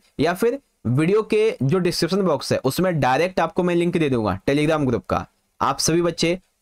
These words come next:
उस डिस्क्रिप्शन बॉक्स को क्लिक करके लिंक को खोलिएगा। ठीक है, और लिंक पे क्लिक करेंगे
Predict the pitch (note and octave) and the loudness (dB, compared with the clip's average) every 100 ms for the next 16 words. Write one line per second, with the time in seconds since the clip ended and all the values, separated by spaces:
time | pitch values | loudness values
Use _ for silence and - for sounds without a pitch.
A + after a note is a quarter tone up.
0 | - C#3 - C#3+ C3 - C3+ C#3 C3+ C3 | -4 -2 0 0 0 -2 -2 0 0 -2
1 | - C#3+ C3 _ D3 D3+ D#3 C#3 D#3+ D#3+ | -2 -2 -2 _ -4 0 -2 0 0 0
2 | A#2 A#2 - A#2 A2+ A#2 C3+ D3+ E3+ - | 0 0 -2 -2 0 0 0 -2 -4 -10
3 | _ _ E3 D#3+ - - _ - A#2+ D#3 | _ _ -2 -2 -4 -8 _ -2 0 0
4 | D#3 F3 F3 E3 D#3+ D3 C#3+ G#3 | -2 -2 0 0 0 0 0 0